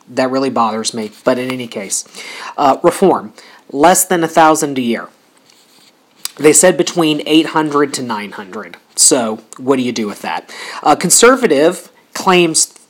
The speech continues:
three thousand a year, which I think is really incredible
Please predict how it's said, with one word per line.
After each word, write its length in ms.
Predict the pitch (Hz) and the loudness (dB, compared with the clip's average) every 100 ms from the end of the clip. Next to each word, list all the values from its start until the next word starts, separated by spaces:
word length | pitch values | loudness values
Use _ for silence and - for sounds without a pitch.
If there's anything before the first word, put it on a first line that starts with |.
| _ - | _ -4
three 340 | 160 196 233 | 0 4 4
thousand 720 | 226 - - 214 208 120 185 | 0 -4 2 2 2 -2 -8
a 40 | 127 | -12
year, 320 | 90 98 - - - - - | -12 -14 -14 -18 -20 -20 -6
which 300 | 143 156 - 147 | 2 2 2 0
I 220 | 190 233 | 2 2
think 420 | 233 202 202 202 | 2 0 0 -2
is 300 | 147 139 131 | -2 0 0
really 800 | 127 131 135 151 151 151 151 147 | -6 -4 2 2 4 2 0 -4
incredible 720 | 139 - 151 127 110 107 92 | -6 -2 0 0 -2 -6 -10